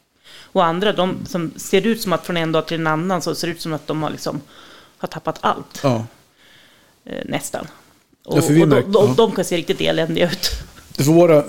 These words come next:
Speaker 2: islandshönor nu, de, det är ju katastrof.
Speaker 1: Mm.
Speaker 2: Vi, nu får ju inte vi ett enda ägg där. Vi fick ju bra med ägg fram till för kanske två och en halv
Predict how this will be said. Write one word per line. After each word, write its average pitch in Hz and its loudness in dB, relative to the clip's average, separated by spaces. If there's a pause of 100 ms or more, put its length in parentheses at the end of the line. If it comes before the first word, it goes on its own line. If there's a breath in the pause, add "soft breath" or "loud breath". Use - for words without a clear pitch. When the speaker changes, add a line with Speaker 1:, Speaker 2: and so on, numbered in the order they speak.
(120)
Speaker 2:
islandshönor 156 4
nu, 123 6
de, 123 4
det 131 4
är - 6
ju 120 4
katastrof. - -2 (100)
Speaker 1:
Mm. 175 -2
Speaker 2:
Vi, 131 4
nu 143 4
får 127 2
ju - 2
inte 117 -2
vi 120 4
ett 120 -2
enda 120 2
ägg 120 0
där. 123 -2
Vi 131 4
fick 147 2
ju 127 2
bra 143 4
med 123 2
ägg 117 -2
fram 120 0
till 113 -6
för 113 -2
kanske 117 -6
två - -6
och 117 0
en 113 0
halv 113 -2